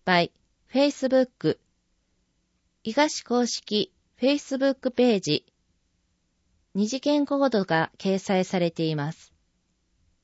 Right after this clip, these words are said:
義援金受け入れ状況。義援金総額。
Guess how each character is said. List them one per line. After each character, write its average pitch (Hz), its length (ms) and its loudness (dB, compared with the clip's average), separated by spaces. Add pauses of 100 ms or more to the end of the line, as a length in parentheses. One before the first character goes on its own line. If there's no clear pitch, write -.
(3000)
義 233 100 4
援 277 220 0
金 254 340 -2 (380)
受 220 100 -4
け 285 140 4
入 294 80 4
れ 294 140 2
状 269 240 4
況。 156 340 0 (1900)
義 247 120 2
援 285 180 2
金 277 280 0
総 269 240 2
額。 190 440 0